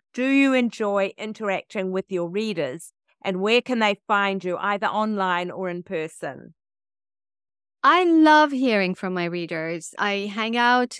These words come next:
Speaker 2: on Facebook. I hang out on Instagram.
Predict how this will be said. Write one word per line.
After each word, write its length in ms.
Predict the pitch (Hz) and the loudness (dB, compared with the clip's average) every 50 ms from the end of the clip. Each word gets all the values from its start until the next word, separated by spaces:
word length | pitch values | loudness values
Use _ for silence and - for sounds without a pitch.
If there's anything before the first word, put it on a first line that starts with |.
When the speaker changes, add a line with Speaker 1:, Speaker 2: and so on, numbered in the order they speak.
| - - | -10 -8
Speaker 2:
on 640 | - 208 202 202 196 196 196 196 196 196 98 190 190 _ _ - | -8 -6 -6 -6 -8 -8 -8 -10 -8 -8 -10 -10 -12 _ _ -2
Facebook. 920 | - 254 262 269 247 - - - _ - 262 254 254 254 247 254 254 247 - | 2 2 2 2 0 -4 -12 -8 _ 0 2 2 2 2 2 0 0 -2 -4
I 280 | - 202 196 185 190 190 | -8 -6 -6 -6 -6 -8
hang 340 | 180 185 208 208 208 208 | -10 -8 -6 -6 -4 -2
out 440 | 208 202 202 202 202 202 202 202 - - - | 0 0 0 0 0 0 -2 -4 -10 -18 -12
on 720 | - 196 196 190 185 185 185 185 185 180 180 180 175 175 _ _ _ _ _ _ _ _ _ | -10 -8 -8 -8 -8 -8 -10 -10 -10 -12 -12 -12 -14 -16 _ _ _ _ _ _ _ _ _
Instagram. 1120 | - 226 240 240 - - - 254 233 214 226 233 226 220 220 214 214 214 208 208 208 214 208 | 0 0 0 0 0 -2 -4 -4 -4 -2 -4 -2 -2 0 0 0 -2 -2 -2 -2 -4 -4 -6